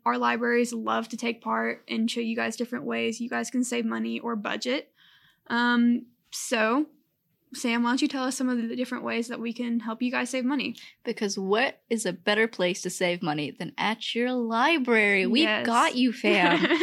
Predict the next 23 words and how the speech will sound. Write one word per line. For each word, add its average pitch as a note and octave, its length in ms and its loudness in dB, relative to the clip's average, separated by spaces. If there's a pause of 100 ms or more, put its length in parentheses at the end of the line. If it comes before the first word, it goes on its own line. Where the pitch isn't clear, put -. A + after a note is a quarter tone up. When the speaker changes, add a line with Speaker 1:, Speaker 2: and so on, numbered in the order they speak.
Speaker 1:
<laughs> D#4 80 0
Speaker 2:
So - 440 4 (420)
you C4+ 180 4
don't F4 180 6
need E4 200 4
to F#4 100 4
buy A#3 240 6
books, G#3 500 2
movies, G#3 440 2
audiobooks, G3 600 0
or G3 140 2
even C4+ 520 2
video G#3+ 320 2
games. E3 300 -2
We've G#3+ 140 0
even B3+ 160 0
got A#3 80 2
a G3+ 80 0
new G3+ 320 0
collection F#3 400 -2
of F3 80 -4
video F3 240 -2
games. - 420 -4